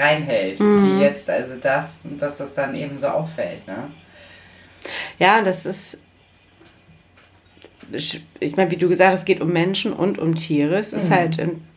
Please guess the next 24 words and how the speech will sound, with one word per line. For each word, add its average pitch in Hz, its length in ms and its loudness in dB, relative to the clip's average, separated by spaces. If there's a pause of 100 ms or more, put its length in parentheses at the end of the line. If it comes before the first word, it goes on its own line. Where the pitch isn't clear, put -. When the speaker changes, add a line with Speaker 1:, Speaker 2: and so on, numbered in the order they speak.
(160)
Speaker 2:
beiden 170 340 4
Fällen 180 500 0
absolut 196 600 -4
nicht 240 280 -2
artgerecht, 185 920 -2
wenn - 140 -2
man - 160 4
das - 180 4
so 185 100 2
Speaker 1:
<laughs> 175 40 2
Ja, - 80 6
Speaker 2:
nennen 185 380 6
darf. 160 460 4 (120)
Speaker 1:
ja, 190 80 0
ja. - 200 2 (1500)
Speaker 2:
Und 208 800 2 (380)
klar 294 380 6
kriegen 202 360 -2
wir 214 240 0
Verbraucher 190 640 0
dadurch 220 560 2 (200)
günstiges 220 560 0
Fleisch. 190 680 4
Speaker 1:
Mhm. 220 380 -2